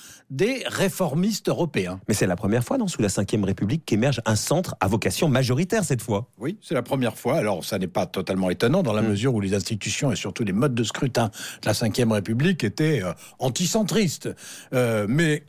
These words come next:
Speaker 1: euh, les centristes ont, ont, ont à la fois toujours existé à l'occasion des élections, euh, présidentielles
Speaker 2: Bien sûr.
Speaker 1: successives, hein,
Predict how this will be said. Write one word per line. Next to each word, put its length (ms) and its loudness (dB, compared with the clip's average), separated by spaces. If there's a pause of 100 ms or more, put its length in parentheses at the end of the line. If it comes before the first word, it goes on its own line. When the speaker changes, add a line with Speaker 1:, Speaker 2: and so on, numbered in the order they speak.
Speaker 1:
euh, 160 -4
les 100 -2
centristes 420 0
ont, 200 -4
ont, 120 -4
ont 140 -2
à 60 4
la 80 2
fois 160 -2
toujours 280 0
existé 340 0
à 40 4
l'occasion 420 -2
des 300 -6
élections, 600 -4
euh, 100 -2
présidentielles 640 0
Speaker 2:
Bien 60 4
sûr. 220 0 (120)
Speaker 1:
successives, 600 -2
hein, 240 -2